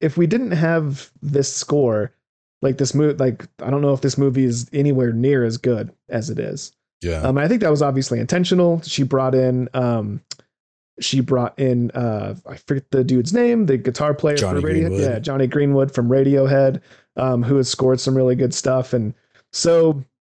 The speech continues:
Speaker 1: I wanted to talk a little bit about score, basically. I feel like it oftentimes
Speaker 2: Mm-hmm.
Speaker 1: gets overlooked, despite the fact that it's, I think we've talked about this, Ben. It's literally half your experience watching anything
Speaker 2: Oh,
Speaker 1: is the
Speaker 2: yeah.
Speaker 1: audio and the
Speaker 2: Yeah.
Speaker 1: score and the music. So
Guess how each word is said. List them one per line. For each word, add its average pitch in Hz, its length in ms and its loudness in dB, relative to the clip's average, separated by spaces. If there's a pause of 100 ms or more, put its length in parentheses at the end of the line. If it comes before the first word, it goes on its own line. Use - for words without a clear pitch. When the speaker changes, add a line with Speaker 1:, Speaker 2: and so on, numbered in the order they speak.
(320)
Speaker 1:
I 165 60 -4
wanted 247 200 0
to 214 80 -2
talk 175 260 -2
a - 20 0
little 147 160 2
bit 135 100 -2
about 123 220 -4
score, 117 480 -8
basically. 123 440 -6
I 127 40 -2
feel 190 160 -2
like 165 340 0
it 147 120 -2
oftentimes 147 520 -2
Speaker 2:
Mm-hmm. 156 60 0
Speaker 1:
gets 147 100 -2
overlooked, 160 560 -2
despite 139 600 -4
the 131 60 -6
fact 135 340 -4
that 123 140 -2
it's, - 320 -12 (760)
I 110 200 -10
think 160 180 -2
we've 147 120 -4
talked 135 220 -4
about 127 180 -4
this, 123 140 -6
Ben. 127 180 -6
It's 123 140 -10
literally 147 400 0
half 131 380 -8
your 143 160 0
experience 139 840 -6
watching 135 420 -4
anything 156 500 -4
Speaker 2:
Oh, 107 140 0
Speaker 1:
is 139 220 0
the 139 80 2
Speaker 2:
yeah. 131 80 2
Speaker 1:
audio 160 340 0
and 127 80 -4
the - 120 -6
Speaker 2:
Yeah. 85 100 -2
Speaker 1:
score 151 260 2
and 131 160 -2
the 117 60 -4
music. 156 440 -2
So 131 320 0